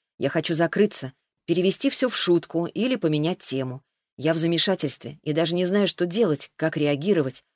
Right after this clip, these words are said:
хочется просто убежать. Какие проявления тревожного, избегающего типа привязанности я замечаю в себе? Повышаю голос, начинаю кричать и обвинять партнёра, переходить на личности, порой оскорбляю.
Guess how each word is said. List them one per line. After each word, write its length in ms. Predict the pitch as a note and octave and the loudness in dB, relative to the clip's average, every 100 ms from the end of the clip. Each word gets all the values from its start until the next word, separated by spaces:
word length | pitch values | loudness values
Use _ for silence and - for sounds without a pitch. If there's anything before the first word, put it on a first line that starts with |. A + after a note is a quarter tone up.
| _ | _
хочется 380 | - G#3+ D#3 C3+ | 0 0 -2 -4
просто 320 | - D#3 - | -2 -2 0
убежать. 540 | D#3 D3+ C#3+ C3+ - - _ _ _ _ _ _ _ _ _ _ _ _ _ _ - | 0 2 0 -2 -4 -14 _ _ _ _ _ _ _ _ _ _ _ _ _ _ -2
Какие 380 | G#3+ G#3 G3 D#3 | -2 0 -2 2
проявления 560 | D#3 D#3 D#3+ E3 D#3 | 2 4 4 4 2
тревожного, 580 | D#3 E3 D#3+ D3+ D3 C#3+ | 2 2 2 2 2 0
избегающего 880 | - G3 E3 D#3+ D3+ C#3 - C#3 C#3 | 0 -2 2 4 4 2 0 -2 -2
типа 260 | E3 D3 | -2 -2
привязанности 800 | C3+ C3 C3+ C#3+ F3+ A3+ - C4+ _ _ | -4 -4 -2 -2 -2 -4 -6 -8 _ _
я 260 | D#3+ D#3+ F#3+ | -2 0 2
замечаю 500 | F3+ C#3+ - D3 D3+ | 2 0 0 -2 -2
в 40 | |
себе? 360 | - C#3 C3+ D3+ _ _ _ _ _ _ _ | -4 -6 -8 -10 _ _ _ _ _ _ _
Повышаю 460 | G#3+ G#3 A3 A#3 G#3+ | 2 4 4 4 2
голос, 440 | G3 A#3+ E3+ - - _ - | 4 2 0 -2 -12 _ -6
начинаю 380 | F3 G3+ F#3+ F#3+ | -2 2 2 2
кричать 500 | G3 G#3 C#4+ C#4 - | 0 2 2 0 2
и 60 | |
обвинять 500 | F#3 D#3+ F3 F3+ G#3 | 0 2 0 0 0
партнёра, 540 | - D#3+ - D3 C#3+ D3+ _ _ | -2 -2 0 -2 -2 -6 _ _
переходить 540 | F#3+ F#3 F3+ E3+ F#3 D#3+ | 0 2 2 2 0 0
на 120 | D#3+ | 2
личности, 600 | G3 - E3 - C#3 C3+ _ _ | 2 0 -2 -4 -8 -10 _ _
порой 280 | D3 D#3+ F#3 | 0 2 2
оскорбляю. 640 | - D#3 D3 C#3 C#3 D3 | 0 -2 0 -2 -4 -8